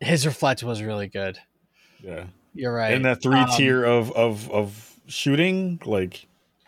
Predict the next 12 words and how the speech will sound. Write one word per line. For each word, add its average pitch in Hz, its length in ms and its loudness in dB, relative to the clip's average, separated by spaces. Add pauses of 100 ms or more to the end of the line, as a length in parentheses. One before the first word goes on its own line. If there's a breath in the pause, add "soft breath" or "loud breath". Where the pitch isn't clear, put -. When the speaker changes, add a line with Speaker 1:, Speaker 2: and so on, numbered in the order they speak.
(100)
Speaker 1:
Yeah. 131 400 -4
Speaker 2:
that's 98 140 -6
gonna 95 180 -4
be, 101 100 -4
that's 110 160 -2
gonna 120 160 2
be 101 120 0
annoying 95 360 -2
to 85 60 -6
have 90 140 -8
to 87 80 -12
fight. 82 280 -12